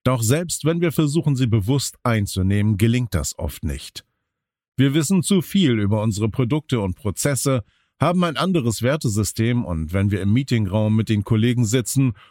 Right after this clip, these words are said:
und über Ideen diskutieren, dann sind wir in diesem Moment alles andere als in der Situation, in der sich der Nutzer befindet.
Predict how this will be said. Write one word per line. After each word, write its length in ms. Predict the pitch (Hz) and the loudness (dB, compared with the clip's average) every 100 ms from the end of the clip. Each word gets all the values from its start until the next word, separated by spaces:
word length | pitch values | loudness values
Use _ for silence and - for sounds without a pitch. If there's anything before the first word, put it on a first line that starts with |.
| - | -4
und 140 | 143 | 0
über 180 | 143 117 | 2 2
Ideen 380 | 107 101 151 101 | 2 2 0 0
diskutieren, 720 | 95 - 90 - 110 120 117 _ _ | -2 -2 -4 2 2 2 -2 _ _
dann 180 | - 131 | 0 2
sind 220 | 131 190 | 2 0
wir 80 | 240 | 2
in 100 | 196 | 2
diesem 280 | 185 196 208 | 2 2 2
Moment 440 | 175 170 160 180 | 2 2 0 0
alles 360 | 135 175 170 - | 0 0 0 0
andere 400 | 143 139 113 120 | 0 2 2 0
als 200 | 127 120 | -2 0
in 160 | 143 120 | 0 2
der 140 | 117 | 2
Situation, 840 | 120 135 131 110 - 117 101 101 | 0 -2 -2 -4 0 2 2 2
in 140 | 98 101 | 2 2
der 140 | 98 | 2
sich 180 | 87 - | 0 0
der 120 | 107 | 2
Nutzer 400 | 113 117 - 80 | 2 0 -2 -4
befindet. 680 | 78 - 78 64 - - | -4 -6 -6 -8 -12 -16